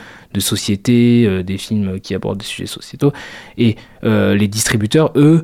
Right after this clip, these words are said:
ils voient qu'il y a un film qui va flopper. Ils vont pas prendre le risque de, d'en financer un autre, euh, pour un mec qui voudrait, par exemple, faire un film sur, euh,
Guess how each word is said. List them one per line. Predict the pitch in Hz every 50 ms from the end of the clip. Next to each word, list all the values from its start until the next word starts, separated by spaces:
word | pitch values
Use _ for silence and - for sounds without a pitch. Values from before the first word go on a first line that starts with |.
| - - -
ils | - 113 104
voient | 113 131 135 131
qu'il | - - 117
y | 107
a | 110
un | 110
film | - - 131 120
qui | 120 - 113
va | 110 98
flopper. | - - 107 104 - 139 156 165 160 - - - - - -
Ils | 110 104
vont | 101
pas | - 135 131
prendre | - 151 139 131 120
le | 120 123
risque | 120 143 156 147 - - 127
de, | 113 107 107 107 101 113 113 110 107 107
d'en | 107 113 104
financer | - - 113 113 107 - 120
un | 107 104 107 120
autre, | 139 151 151 - - - - - - - - - - - - - 107
euh, | 104 101 101 98 98 98 98 95 98 98 95
pour | 95 - - 113 101 107
un | 104 104
mec | 107 120 135 123 -
qui | - - 101
voudrait, | 95 101 104 117 110 113 107
par | - 107 98
exemple, | 98 98 117 127 123 -
faire | - 110 98 95
un | 95 98 95
film | - - 135 131 123
sur, | 113 - - 98 92
euh, | 92 92 90 87 87 90 90 92 92 92 92 92 92 -